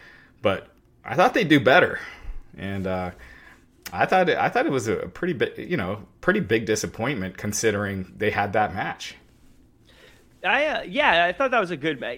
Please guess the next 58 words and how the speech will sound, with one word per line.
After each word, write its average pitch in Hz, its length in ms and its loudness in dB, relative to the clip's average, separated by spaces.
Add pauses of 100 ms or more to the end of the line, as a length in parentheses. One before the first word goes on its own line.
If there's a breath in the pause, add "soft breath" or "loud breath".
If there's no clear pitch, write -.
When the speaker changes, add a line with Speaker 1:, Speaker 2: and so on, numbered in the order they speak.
(160)
Speaker 2:
eh, - 200 -14
this 262 280 -4
week's 208 440 -10
Rampage, 135 640 0
I, 147 320 0
I 156 60 -2
thought 185 180 2
was 165 120 -4
enjoyable, 151 520 -2
but 139 140 -6
there 151 100 0
wasn't 226 280 -4
a 220 40 -2
lot 175 180 2
of 139 60 -4
sizzle 151 380 -6
to 110 240 -10
it. 101 160 -14 (160)
Like, 135 120 -4
I 180 240 0
didn't 208 140 -4
feel 185 160 -4
like 156 80 -4
I 143 100 -2
left 139 440 -2
with 131 100 -6
a 127 40 -4
lot 123 340 0
of, 117 380 -4
like, 120 280 -6
talking 135 460 -4
points 175 360 -10
from 175 220 -2
it, 175 100 -4
and 143 80 -8
I 135 80 -2
think 151 380 -8 (440 soft breath)
that's 151 160 -2
kinda 175 160 4
how 151 140 6
a - 20 6
lot 143 180 4
of 135 60 -8
people 143 240 -6
went 123 160 -4
into 131 380 -6
it, 110 60 -8
and 113 80 -8
maybe 117 220 -4
why 110 260 -4
the 110 100 -10
numbers 107 420 -8
were 107 100 -12
down 101 320 -8
a 101 40 -14
little 98 200 -10
bit. 104 220 -14
'Cause 147 240 -8